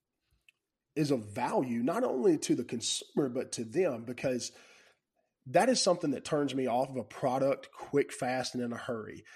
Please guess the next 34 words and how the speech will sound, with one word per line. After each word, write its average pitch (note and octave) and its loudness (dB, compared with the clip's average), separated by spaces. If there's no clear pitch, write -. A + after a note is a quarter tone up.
is C3 2
if D3+ 2
it's D#3+ 2
just D3+ 0
something D#3 0
that B2+ -2
a A#2 -6
company D3+ 0
spit - -2
out C3 0
for C3+ 0
consumer C#3+ 0
consumption, C3+ -4
just D3+ -4
immediate C#3 4
consumption. D3+ 0
We C#3+ 4
just C#3+ -2
wanna C#3+ 4
reach C3 2
as A2+ -8
many E3+ 4
people F3+ -2
as D#3 -2
possible D#3 0
and A2+ -4
sell D#3+ 2
as C3 0
many C#3+ 0
of C3+ 0
these C3+ -2
as A#2+ -6
we A#2+ -4
can. A2 -8